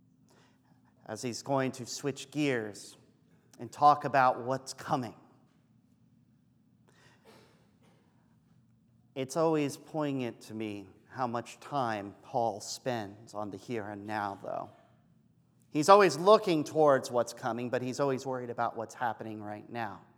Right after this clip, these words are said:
about the actions we take every single day in our lives.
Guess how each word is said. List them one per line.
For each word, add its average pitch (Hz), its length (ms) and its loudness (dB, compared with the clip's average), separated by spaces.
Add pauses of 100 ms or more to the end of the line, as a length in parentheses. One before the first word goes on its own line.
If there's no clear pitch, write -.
(520)
about 110 300 -2
the 123 100 -2
actions 123 560 0
we 120 100 -6
take 143 380 -6 (240)
every 139 320 -4
single 123 320 -8
day 120 280 -4
in 113 120 -6
our 107 160 -6
lives. 104 680 -4